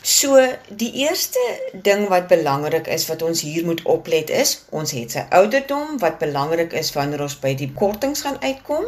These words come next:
en dan het ons sy maandelikse bruto salaris. Goed, so hulle het vir ons gesê, hy behoort nie aan 'n mediese fonds nie, so ons gaan nie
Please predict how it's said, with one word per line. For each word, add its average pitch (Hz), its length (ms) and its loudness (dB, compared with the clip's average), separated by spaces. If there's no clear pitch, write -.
en 269 320 4
dan 190 200 4
het 196 160 -4
ons 190 180 -4
sy 190 120 -2
maandelikse 147 640 -2
bruto 135 440 -8
salaris. 120 960 -4
Goed, 277 320 2
so 240 120 4
hulle 208 140 6
het 214 100 0
vir 214 120 -2
ons 196 160 -4
gesê, 220 500 2
hy 165 120 4
behoort 165 400 4
nie 170 260 -4
aan 214 160 0
'n 220 60 4
mediese 196 360 -2
fonds 214 340 0
nie, 294 240 -2
so - 180 -2
ons 180 220 0
gaan 165 440 -2
nie 220 320 2